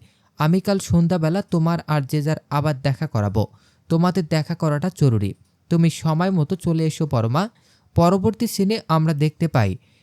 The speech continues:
সেনগুপ্ত জয় ব্রেকফাস্ট করছে। তার বোন বলছে,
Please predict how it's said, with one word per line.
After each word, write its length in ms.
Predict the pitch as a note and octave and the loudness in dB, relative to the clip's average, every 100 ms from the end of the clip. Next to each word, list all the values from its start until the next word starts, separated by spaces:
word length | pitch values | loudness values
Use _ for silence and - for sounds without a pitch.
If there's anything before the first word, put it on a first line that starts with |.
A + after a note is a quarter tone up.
| _ | _
সেনগুপ্ত 640 | - - F3 F#3 G3+ G3+ - | -6 0 2 2 0 0 -2
জয় 340 | G#3 E3 E3 | 0 2 2
ব্রেকফাস্ট 560 | E3 D#3 E3 - F3 - | 2 0 0 0 -2 -2
করছে। 460 | - E3 - A2+ F#2+ _ _ - | 0 0 2 -2 -2 _ _ -4
তার 160 | D#3 | -2
বোন 260 | D3+ E3 F3 | 2 2 2
বলছে, 400 | G3 F#3 - G3+ | 0 0 0 -2